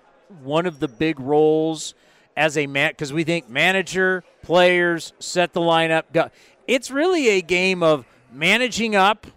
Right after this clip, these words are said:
and managing down. Managing down is to the players, as you mentioned, training staff and everybody. Managing up is front office, ownership. There's a whole different game when you talk about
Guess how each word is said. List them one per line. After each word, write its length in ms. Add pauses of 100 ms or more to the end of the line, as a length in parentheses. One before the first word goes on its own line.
(220)
and 180
managing 540
down. 480 (300)
Managing 460
down 300
is 140
to 100
the 120
players, 480
as 120
you 60
mentioned, 300
training 280
staff 260
and 80
everybody. 280 (220)
Managing 480
up 200
is 120
front 280
office, 520 (460)
ownership. 760 (600)
There's 220
a 80
whole 180
different 400
game 460
when 100
you 100
talk 200
about 180